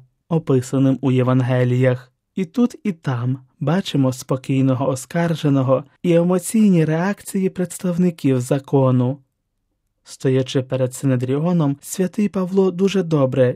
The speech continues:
відчував присутність і близькість Христа, який двадцять п'ять років тому переживав подібну ситуацію. Зберігаючи спокій духа, апостол спробував уникнути довершення процесу,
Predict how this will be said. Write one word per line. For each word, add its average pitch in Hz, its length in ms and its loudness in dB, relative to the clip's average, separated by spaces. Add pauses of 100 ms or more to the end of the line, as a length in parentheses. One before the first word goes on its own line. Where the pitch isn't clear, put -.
відчував 135 640 0
присутність 143 880 -2
і 151 80 -2
близькість 165 640 -4
Христа, 127 720 -6 (260)
який 131 440 0
двадцять 160 520 -6
п'ять 139 200 -2
років 127 400 -2
тому 147 480 0 (200)
переживав 131 680 -2 (100)
подібну 131 520 2
ситуацію. 131 1000 -2 (600)
Зберігаючи 120 840 -2
спокій 127 460 -2
духа, 165 580 -4
апостол 175 640 -4
спробував 175 720 0
уникнути 151 600 2
довершення 135 720 -2
процесу, 135 720 -4